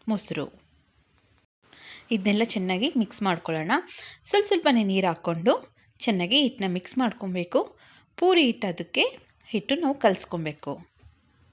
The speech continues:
ನಾನ್ ಮಾಡೋ ರೆಸಿಪೀಸ್ ನಿಮ್ಗೆ ಇಷ್ಟ ಆದ್ರೆ ದಯವಿಟ್ಟು ಸಬ್ಸ್ಕ್ರೈಬ್ ಮಾಡಿ, ಬೆಲ್ ಐಕಾನ್ನ ಕ್ಲಿಕ್ ಮಾಡಿ, ಹಾಗೆ ವಿಡಿಯೋನ ನಿಮ್ ಫ್ರೆಂಡ್ಸ್ ಎಲ್ಲರಿಗೂ ಶೇರ್ ಮಾಡಿ. ಒಂದ್ ಸ್ಪೂನ್ ಎಣ್ಣೆ ಹಾಕ್ಕೊಳ್ಳೋಣ,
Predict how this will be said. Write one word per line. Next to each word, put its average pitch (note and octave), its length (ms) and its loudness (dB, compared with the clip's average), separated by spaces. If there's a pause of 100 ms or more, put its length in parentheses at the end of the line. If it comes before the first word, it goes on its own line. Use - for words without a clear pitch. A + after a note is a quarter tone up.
(1200)
ನಾನ್ F4 200 6
ಮಾಡೋ C4 260 4
ರೆಸಿಪೀಸ್ F#3+ 400 -4
ನಿಮ್ಗೆ E3 240 -6
ಇಷ್ಟ - 140 -2 (100)
ಆದ್ರೆ A#3+ 180 2 (200)
ದಯವಿಟ್ಟು F3+ 420 -2 (120)
ಸಬ್ಸ್ಕ್ರೈಬ್ F3 520 -6
ಮಾಡಿ, A3 160 -2 (100)
ಬೆಲ್ D#3 200 -2
ಐಕಾನ್ನ D3+ 260 -6 (100)
ಕ್ಲಿಕ್ - 300 -14
ಮಾಡಿ, E3 200 -6 (120)
ಹಾಗೆ D3 260 -4 (120)
ವಿಡಿಯೋನ E3 280 -6
ನಿಮ್ A#3+ 140 -4
ಫ್ರೆಂಡ್ಸ್ A3+ 260 -2
ಎಲ್ಲರಿಗೂ F#3+ 280 -4 (100)
ಶೇರ್ G3 200 -2 (100)
ಮಾಡಿ. D3+ 200 -10 (1080)
ಒಂದ್ D4+ 240 6
ಸ್ಪೂನ್ C4+ 260 2
ಎಣ್ಣೆ F#3+ 220 0
ಹಾಕ್ಕೊಳ್ಳೋಣ, F3 420 -4